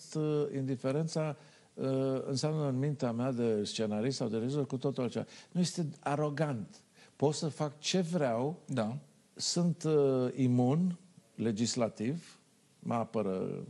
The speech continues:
Speaker 1: Constituția, el, mm, mai spun ceva ca să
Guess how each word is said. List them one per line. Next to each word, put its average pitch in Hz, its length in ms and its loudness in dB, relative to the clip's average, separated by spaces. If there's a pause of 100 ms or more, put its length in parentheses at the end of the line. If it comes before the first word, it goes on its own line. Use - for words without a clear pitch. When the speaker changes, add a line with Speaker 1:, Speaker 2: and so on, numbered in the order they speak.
(200)
Speaker 1:
Constituția, 107 720 -4 (560)
el, 147 560 4 (680)
mm, 143 540 -10 (1900)
mai 135 180 0
spun 139 240 -8
ceva 107 460 -4
ca 98 140 -6
să 87 560 -6